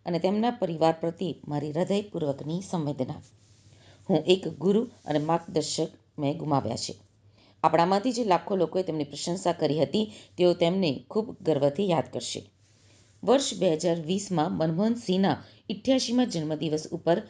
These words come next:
રાહુલ ગાંધીએ Instagram ઉપર લખ્યું હતું કે ભારતના વડાપ્રધાન તરીકે ડોક્ટર મનમોહન સિંહની ગેરહાજરી અનુભવી રહ્યો છું. તેમની પ્રામાણિકતા, શિષ્ટાચાર અને સમર્પણ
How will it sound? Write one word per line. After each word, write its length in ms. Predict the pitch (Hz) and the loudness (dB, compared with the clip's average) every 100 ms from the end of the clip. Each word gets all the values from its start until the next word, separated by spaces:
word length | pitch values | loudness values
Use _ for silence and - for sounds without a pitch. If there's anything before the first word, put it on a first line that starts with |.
| - _ | -16 _
રાહુલ 300 | 190 208 226 | 0 2 2
ગાંધીએ 460 | 240 190 160 190 - | 2 2 4 2 0
Instagram 540 | 147 - 147 156 165 - | -2 -2 2 2 2 -2
ઉપર 240 | 165 156 160 | -4 -2 2
લખ્યું 320 | 147 - 139 | 0 2 0
હતું 280 | 139 226 220 - - | 2 0 -2 -16 -12
કે 60 | - | -8
ભારતના 680 | 170 220 220 254 247 190 196 | 0 2 4 2 0 -2 0
વડાપ્રધાન 600 | 170 160 160 165 185 208 | 2 2 2 0 0 0
તરીકે 500 | 175 202 202 151 - - - | -2 -2 0 -2 -2 -18 0
ડોક્ટર 340 | 202 202 247 233 | 0 2 -2 -4
મનમોહન 480 | - 170 180 214 240 | -2 0 2 2 0
સિંહની 420 | 240 185 170 190 | -2 -2 0 0
ગેરહાજરી 640 | 139 151 160 151 151 190 - | 0 -2 -2 -4 -4 -6 -4
અનુભવી 380 | 156 139 143 139 | -2 0 -2 0
રહ્યો 200 | 131 113 | 0 0
છું. 200 | - - - _ _ _ _ _ _ _ _ _ _ _ - - _ | -4 -12 -14 _ _ _ _ _ _ _ _ _ _ _ -20 -20 _
તેમની 240 | 151 147 | 4 4
પ્રામાણિકતા, 800 | 143 160 165 185 202 143 - 151 156 - _ | 4 4 4 4 2 0 0 0 -2 -10 _
શિષ્ટાચાર 760 | - 214 - 247 247 247 160 160 - | -6 -4 0 2 2 2 2 0 -4
અને 100 | 151 | -4
સમર્પણ 560 | - 165 190 - 151 | -2 0 0 2 0